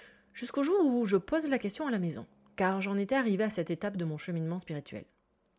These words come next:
Et j'apprends à ma grande surprise que la famille a quitté l'Italie à cause de la famine.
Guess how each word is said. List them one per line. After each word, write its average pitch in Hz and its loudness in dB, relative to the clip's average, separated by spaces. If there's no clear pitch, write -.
Et 156 0
j'apprends 151 -6
à 135 -8
ma 143 -4
grande 208 0
surprise 180 -2
que 147 -4
la 139 -4
famille 165 -2
a 151 -4
quitté 190 -6
l'Italie 156 -4
à 147 -6
cause 175 0
de 156 -2
la 160 0
famine. - -10